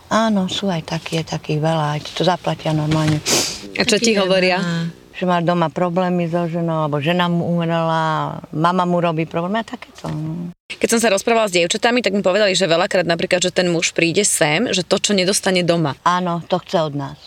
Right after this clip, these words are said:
Speaker 2: Áno, že žena mu to nedá, tak on to chce zažiť ako keby, že tu.
Speaker 1: Ja si to nenechám, ale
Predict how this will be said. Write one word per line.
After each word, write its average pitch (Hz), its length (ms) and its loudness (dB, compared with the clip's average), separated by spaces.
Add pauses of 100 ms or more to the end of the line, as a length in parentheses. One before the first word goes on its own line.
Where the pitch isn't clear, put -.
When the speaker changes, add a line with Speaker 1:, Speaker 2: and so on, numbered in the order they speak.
(180)
Speaker 2:
Áno, 185 220 2
že 185 100 2
žena 233 220 4
mu 208 80 2
to 170 100 0
nedá, 226 260 2
tak - 200 0
on 202 100 2
to 196 140 2
chce 190 180 2
zažiť 185 320 4
ako 165 220 0
keby, 180 220 2
že 170 160 2
tu. 160 180 2
Speaker 1:
Ja 156 100 2
si 165 140 0
to 165 160 0
nenechám, 156 480 0
ale 139 320 -4